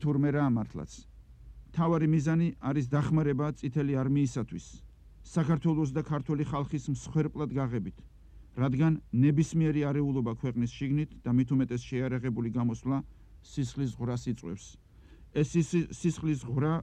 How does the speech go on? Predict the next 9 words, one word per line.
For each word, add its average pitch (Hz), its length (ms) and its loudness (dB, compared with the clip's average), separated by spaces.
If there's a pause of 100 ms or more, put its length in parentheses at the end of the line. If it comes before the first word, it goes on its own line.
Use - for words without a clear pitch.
(140)
უნდა 143 240 4
მომხდარიყო 147 640 0
ქართველებს 143 560 -2
შორის 110 280 -2 (680)
და 131 40 0 (120)
ამას 160 240 2
უნდა 151 160 0
გამოეწვია 151 640 2
რუსების 143 380 -2